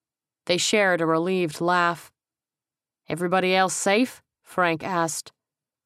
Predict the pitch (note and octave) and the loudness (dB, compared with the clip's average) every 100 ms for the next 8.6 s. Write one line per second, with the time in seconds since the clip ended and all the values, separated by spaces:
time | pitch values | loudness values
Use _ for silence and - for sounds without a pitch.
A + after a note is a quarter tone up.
0 | _ D#3+ E3+ F3+ G3 F#3 G#3+ D#3+ F#3+ E3+ | _ -2 0 0 0 2 2 2 0 0
1 | D3+ _ _ _ F#3 - B3 A3 F3 D#3+ | 0 _ _ _ -10 -2 -2 -2 -2 0
2 | E3 D#3 F#3+ F#3+ F#3 F3 E3+ _ _ _ | 0 -2 -2 0 0 -2 -6 _ _ _
3 | _ _ - F3+ F#3 F3 E3+ F3 F3 D#3+ | _ _ -4 -2 0 -2 0 0 0 0
4 | F#3 F3 D#3+ D3 G#3 F3+ E3+ E3 D3+ F#3 | 0 0 -2 0 0 2 -2 -4 -2 0
5 | F#3 F#3+ D#3+ D#3 D#3 _ _ _ _ _ | 2 2 0 -2 -4 _ _ _ _ _
6 | _ _ _ E3+ E3+ F#3 F#3+ G3 F#3+ - | _ _ _ -2 0 2 2 2 0 0
7 | G3+ - D#3+ F#3+ F#3+ - G3+ G3 F#3 E3+ | -4 -2 0 2 0 -2 -2 0 -2 0
8 | D#3+ G#3 G#3+ D#3 D#3 | 0 2 2 -2 -6